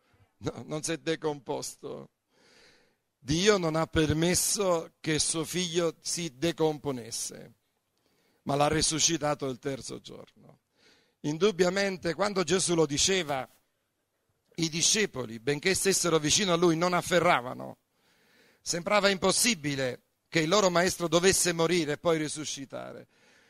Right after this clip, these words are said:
Per loro Gesù era invincibile, immortale, inestinguibile.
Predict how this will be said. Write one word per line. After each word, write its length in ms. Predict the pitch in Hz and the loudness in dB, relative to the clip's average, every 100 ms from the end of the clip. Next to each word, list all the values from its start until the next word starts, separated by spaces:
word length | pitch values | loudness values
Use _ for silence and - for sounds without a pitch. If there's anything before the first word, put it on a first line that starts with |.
| _ | _
Per 120 | - 175 | -2 2
loro 220 | 220 202 | 4 4
Gesù 300 | 208 185 220 | 4 4 6
era 160 | 190 | 6
invincibile, 760 | 175 175 170 165 202 165 156 156 | 6 2 0 4 4 4 2 2
immortale, 720 | 165 165 156 190 202 160 143 139 160 | 4 4 4 4 4 4 0 -6 -6
inestinguibile. 1300 | 170 185 - 196 180 170 208 156 127 113 117 113 | -2 -2 -2 -2 -2 2 0 0 -6 -10 -14 -16